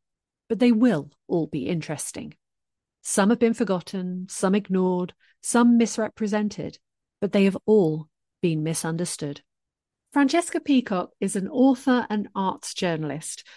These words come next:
whose writing credits include articles about books, art, culture, and all the good things in life for The Telegraph, The Times, Spectator, and Prospect, amongst many others. Her first book, Pure Wit, The Revolutionary Life of Margaret Cavendish,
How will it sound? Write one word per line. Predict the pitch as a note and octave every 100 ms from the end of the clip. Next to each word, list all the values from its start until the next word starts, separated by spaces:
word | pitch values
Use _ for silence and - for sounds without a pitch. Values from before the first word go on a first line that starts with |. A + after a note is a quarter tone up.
| _
whose | - G3 F#3+ -
writing | - A3+ C4+ C4 A3
credits | - F3+ F3 -
include | F3+ - F3
articles | F#3 F#3 - - F#3+ F3
about | F3+ F3 E3 - -
books, | C#4 - - - -
art, | A#3+ A#3 A#3 - - -
culture, | A3+ G#3+ - G#3
and | G3 F#3+ G3 -
all | B3+ D4 D4
the | A#3
good | F#3+ -
things | F3 E3+ D#3
in | E3
life | D#3 D3 D#3 - - - -
for | F#3+ F#3
The |
Telegraph, | F3+ - G3+ G#3 G#3+ G#3 G#3+
The | A3+
Times, | - F#3 E3+ E3 F3 -
Spectator, | - - G3 - F#3+ E3+ - F3
and | F3 F3
Prospect, | - A3+ - - G3 -
amongst | F#3+ E3+ D#3+ -
many | F3+ D#3+ E3
others. | F3 F3 D3+ D3+ - _ _ _ _ _ -
Her | A3+
first | - C#4+ D4 -
book, | A3 F3 C4 - _ _
Pure | - A#3+ A3+
Wit, | G3+ F#3 - - -
The | -
Revolutionary | G3 G3+ G#3+ G3+ G3 G3 F3
Life | F3 E3+ E3 -
of | F3+
Margaret | F#3 E3+ - -
Cavendish, | - G3+ F3+ D#3 D#3 -